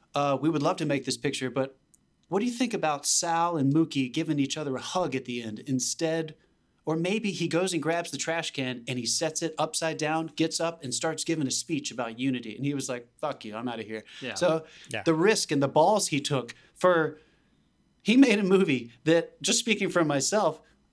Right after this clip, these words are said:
Speaker 1: I didn't understand until thirty years after he made it. You know what I mean? Like,
Speaker 2: <laughs>
Speaker 1: completely
Speaker 2: Yeah.
Speaker 1: understand it. I
Speaker 3: Yeah.
Speaker 1: di-, so, so hats off to that. Let's just give it up. He's not just an artist who was trying to say what he wanted to say.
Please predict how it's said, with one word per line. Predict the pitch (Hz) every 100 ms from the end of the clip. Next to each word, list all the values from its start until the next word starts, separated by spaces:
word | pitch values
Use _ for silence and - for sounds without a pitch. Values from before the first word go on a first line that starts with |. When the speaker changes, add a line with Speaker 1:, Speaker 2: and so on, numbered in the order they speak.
| -
Speaker 1:
I | 185
didn't | 269 185 151
understand | 143 139 - 151 160 180 -
until | 175 180 190
thirty | 185 214 214 214
years | 214 208
after | 208 208
he | 185 220
made | 233 269
it. | - - _ _ - -
You | 165
know | 196
what |
I |
mean? | 208
Like, | 180 160
Speaker 2:
<laughs> | - 165
Speaker 1:
completely | - 190 226 135 196
Speaker 2:
Yeah. | 175
Speaker 1:
understand | 175 165 127 147 226 165
it. | -
I | - 156
Speaker 3:
Yeah. | 131
Speaker 1:
di-, | 165
so, | - 196 190 - - -
so | - 190 180 175
hats | 190 220 226
off | 208 196
to | 175
that. | 202 147
Let's | 156
just | 180 -
give | 180 175
it |
up. | 185 180
He's | 180 180
not | 190
just | - 180 175 - - - _ -
an | 139
artist | 165 180 147 -
who | 147
was | 139
trying | 156 151
to | 131
say | - 143 135
what | 127
he | 131 147
wanted | 135 123 117
to |
say. | - 143 123